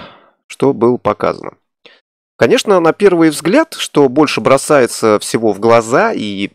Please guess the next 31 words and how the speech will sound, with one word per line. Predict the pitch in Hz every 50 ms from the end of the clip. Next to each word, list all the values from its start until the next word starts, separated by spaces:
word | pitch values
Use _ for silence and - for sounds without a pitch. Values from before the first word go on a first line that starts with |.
| _ -
блин, | 110 101 110 98 87 - - _ _ _ _ _ _ _ _ _ _ _ _ _ _ -
их | 113 - -
режет. | - 139 180 202 190 135 85 - _ - - _ _ _ _ _
Реально | - 107 104 120 135 127 117 107 98
у | 95
меня | 98 101 104 101 98
чуть | - - - 98 - - - - _ _ _ - - _ _ _ _ _ _ _ _ _ _ -
кровь | - 143 135 -
из | 120 110
глаз | 104 117 107 101 - -
не | 113 -
пошла. | 131 143 151 - - 214 294 311 285
Ну, | 214 139 143 165 170 143 120
да | 120 139 139
ладно. | 135 123 113 107 - - 92 85 76 - -
То, | - 120
что | - - 131
все | - - - - 160
астероиды | - - - - - 135 131 131 131 120 104 110 104
и, | 101 98 95 92 92 87 82
блин, | 82 95 101 95 92
и | 95
камни | - - 156 185 208 196 156 120 110
здесь | 95 95 95 110 139 156 147 - - _ _ _ _ _ _ _ _ _ _ _ _ _ _ _ _ _ _
очень | - 160 156 - 139 139 135
похожи | - - 117 107 - 135 147 143 127 131 123 117 110 101 - _ _ _ _ _ _
на | - 113 117 120
футбольные | - - 131 110 107 117 117 120 113 113 110 110
мячи. | 113 117 113 - - - 101 85 - -
Они | 104 104 104 120 131 127
все | - - - - 139 165 190 208 202 -